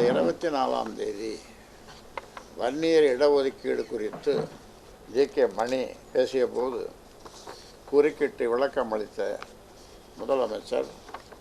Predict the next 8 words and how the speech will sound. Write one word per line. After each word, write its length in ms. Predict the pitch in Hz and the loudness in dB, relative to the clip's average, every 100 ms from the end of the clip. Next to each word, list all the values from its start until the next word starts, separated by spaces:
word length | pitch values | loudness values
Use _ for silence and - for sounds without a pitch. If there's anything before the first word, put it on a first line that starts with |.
| - - - - - - | -20 -20 -20 -20 -12 -4
மு 80 | 135 | -2
க 100 | 131 110 | 0 0
ஸ்டாலின், 440 | 95 107 113 117 135 - - - - | -2 -6 -4 -6 -10 -16 -20 -14 0
"பீகார் 420 | 143 165 185 180 165 | 0 4 2 2 2
மாநிலத்தில் 640 | 147 139 131 120 - 117 117 - - - - - - - 131 | -2 0 -4 -6 -8 -8 -8 -14 -20 -20 -20 -20 -20 -4 4
இதுபோன்ற 520 | 147 131 156 170 170 | 4 4 4 4 0
கணக்கெடுப்பு 600 | 135 131 147 156 139 135 120 | 0 0 0 2 0 0 -2
நடத்தப்பட்டு 680 | 117 127 123 - 104 - | -2 -2 -4 -4 -8 -6